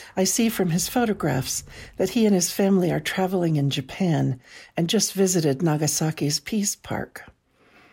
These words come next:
The poem is four lines long and untitled. For you, it may be different,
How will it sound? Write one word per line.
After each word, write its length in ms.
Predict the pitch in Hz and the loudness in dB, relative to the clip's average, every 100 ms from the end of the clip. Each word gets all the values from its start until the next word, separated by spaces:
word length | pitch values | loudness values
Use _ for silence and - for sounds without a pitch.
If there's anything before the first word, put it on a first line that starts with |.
| _ _ _ - | _ _ _ -6
The 100 | 190 | -2
poem 320 | - 214 208 | 2 4 4
is 160 | 180 | 2
four 260 | - 214 208 | 0 2 4
lines 480 | 202 160 147 143 - | 4 2 2 0 0
long 380 | 156 139 135 143 | 0 2 0 0
and 260 | 143 131 135 - | 0 0 0 0
untitled. 800 | 156 151 - 151 131 135 - - _ _ _ _ _ _ _ _ _ _ _ _ _ - _ - - - - | -2 -2 -4 -4 -4 -6 -12 -18 _ _ _ _ _ _ _ _ _ _ _ _ _ -20 _ -20 -20 -20 -14
For 180 | - 170 | -2 0
you, 480 | 165 190 185 147 - | 4 4 4 2 0
it 180 | 165 160 | -2 0
may 180 | 151 143 | 2 2
be 140 | 147 | 0
different, 720 | 131 160 - 131 139 - - | 0 -2 -2 -4 -4 -6 -8